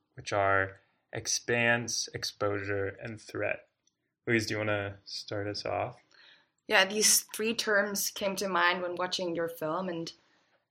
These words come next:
Speaker 2: but the first scene that we would like to talk about is a multiple exposed scene in which we see a lizard that is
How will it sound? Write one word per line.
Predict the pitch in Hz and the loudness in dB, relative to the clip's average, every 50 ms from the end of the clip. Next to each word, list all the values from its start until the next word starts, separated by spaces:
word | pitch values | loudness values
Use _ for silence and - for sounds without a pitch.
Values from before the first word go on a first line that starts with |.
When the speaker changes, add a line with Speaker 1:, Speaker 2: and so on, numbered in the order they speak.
| _ _ _ - | _ _ _ 0
Speaker 2:
but | 190 185 - | 0 6 8
the | 196 190 190 190 185 - - - - - - | 8 10 10 10 8 6 2 -6 -16 -10 0
first | - 240 247 240 - - | 2 4 4 4 2 0
scene | - 202 220 240 | -2 0 4 6
that | 233 220 - - | 6 6 6 4
we | 214 | 4
would | 202 196 190 | 4 4 6
like | 185 196 196 196 196 | 6 6 4 4 2
to | - 196 190 180 175 175 170 170 170 165 - _ _ _ _ _ | 0 0 2 4 4 4 2 2 -2 -6 -10 _ _ _ _ _
talk | - - 180 180 185 - | 2 4 4 4 4 0
about | 233 233 240 247 269 269 269 269 - - - | 2 6 8 10 10 8 6 2 -2 -4 -2
is | - 202 202 196 - - - - - - - - _ _ _ _ _ _ _ _ - | 0 0 0 0 0 -2 -2 -4 -6 -10 -16 -20 _ _ _ _ _ _ _ _ 0
a | - 196 | 0 2
multiple | 190 190 208 220 214 - 262 262 254 240 233 | 4 4 4 4 4 2 2 4 6 6 6
exposed | 226 226 - - - 180 180 190 190 - | 4 2 0 0 2 2 2 2 2 2
scene | - - 247 262 269 269 | 0 2 2 2 4 2
in | 254 208 196 | 2 0 -2
which | 196 214 - - | -4 -2 -2 -2
we | 220 | -2
see | 196 - 208 190 | -2 0 0 0
a | 185 | 0
lizard | 175 165 180 190 190 190 226 254 262 269 262 - - _ _ _ - | 2 2 2 2 2 4 4 4 4 4 2 -2 -12 _ _ _ 0
that | - 202 | 4 6
is | 196 196 196 190 - - - - - | 6 6 6 4 0 -4 -4 -6 -8